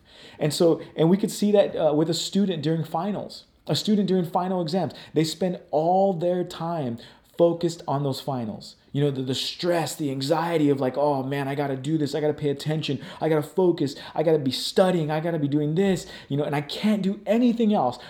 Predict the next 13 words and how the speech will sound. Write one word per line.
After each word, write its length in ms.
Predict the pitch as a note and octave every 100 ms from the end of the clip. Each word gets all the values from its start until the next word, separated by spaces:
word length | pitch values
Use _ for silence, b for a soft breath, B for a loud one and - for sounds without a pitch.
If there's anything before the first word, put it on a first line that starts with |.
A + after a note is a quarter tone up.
| B
Don't 220 | C3+ B2+
call 340 | A#2+ F#3 G3+ G#3
me, 260 | G#3 G#3 B -
don't 220 | A#2+ A#2
talk 340 | - F#3 G3+
to 80 | -
me, 240 | G3 G3 F#3+ B
you 100 | C#3+
know, 60 | D3
I 100 | D3+
gotta 160 | E3
do 140 | C#3+ C#3
finals." 920 | - - C#3+ E3+ E3+ B2 G2+ -